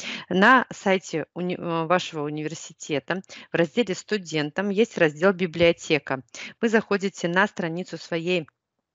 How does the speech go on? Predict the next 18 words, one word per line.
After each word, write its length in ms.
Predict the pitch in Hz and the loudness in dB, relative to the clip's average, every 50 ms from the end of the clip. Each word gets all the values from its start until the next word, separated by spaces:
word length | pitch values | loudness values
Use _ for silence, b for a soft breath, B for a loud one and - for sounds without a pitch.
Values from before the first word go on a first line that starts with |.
| _ _ - - - | _ _ -16 -10 -6
библиотеки, 680 | 170 165 180 160 175 180 175 - - 151 147 - 170 | -4 -4 -2 2 4 4 4 4 2 -2 -2 -4 -8
библиотеки 540 | 156 156 151 165 160 160 - 214 - - 180 | -12 -6 -2 -2 0 2 0 -2 -2 -2 -2
вашего 380 | 156 170 170 - - - 160 | 0 0 0 0 -4 -6 -6
университета, 960 | 156 156 156 151 156 160 - - - 170 - - - 143 135 - - 214 226 B B B B B B B B B B | -4 -2 -2 0 -2 -2 -2 -4 -8 -8 -4 0 2 2 2 2 2 0 0 B B B B B B B B B B
а, 300 | 185 180 175 170 165 - | 4 6 6 6 6 4
и 120 | - 214 247 | 2 2 2
находите 640 | 254 226 180 - - 214 214 202 214 - - 170 | 2 2 0 0 -2 -4 -4 -4 -6 -10 -8 -8
там 340 | - - 175 180 202 214 208 _ _ - | -4 0 2 2 2 0 -2 _ _ -4
раздел, 680 | 147 160 160 156 - - 160 - - 170 175 185 190 B B B B B B B B B | -2 0 0 -2 -4 -10 _ -2 2 2 2 2 0 B B B B B B B B B
а, 360 | - 160 160 156 151 151 147 - | 0 2 4 4 4 2 2 0
электронных 600 | - 151 160 156 - - 180 170 175 175 165 - | -2 -4 -4 -4 -4 -4 -2 -2 -2 -2 -6 -8
ресурсов, 520 | - 165 - - 185 175 160 - - 135 - | -10 -12 -10 -8 -8 -8 -8 -8 -10 -8 -6
который 320 | - 139 - - 185 - - | -8 -8 -6 -6 -6 -6 -4
посвящен 760 | - 139 - - - 139 - - - 185 190 220 226 208 - _ | -6 -8 -8 -8 -8 -8 -6 -2 0 2 2 2 2 -2 -4 _
работе 540 | - 139 135 139 160 170 - - - 170 147 | 0 0 0 2 0 0 0 0 -4 -4 -4
с 200 | - - - - | -6 -10 -6 -6
электронными 520 | 139 151 - - 156 151 160 160 156 151 151 | -4 -4 -4 -2 -2 0 0 0 0 0 0
ресурсами. 640 | 151 156 - - 151 139 139 - - - 139 135 | 0 0 -2 -2 -4 -4 -4 -4 -4 -2 -2 -4